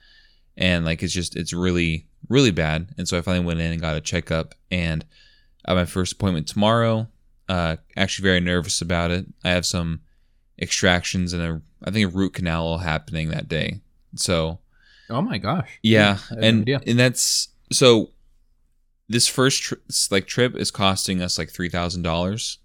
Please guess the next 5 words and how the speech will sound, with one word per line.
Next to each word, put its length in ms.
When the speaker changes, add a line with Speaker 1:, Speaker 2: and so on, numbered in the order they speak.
Speaker 1:
<laughs> 280
So, 260
Speaker 2:
Mm. 320
Speaker 1:
and 140
then 360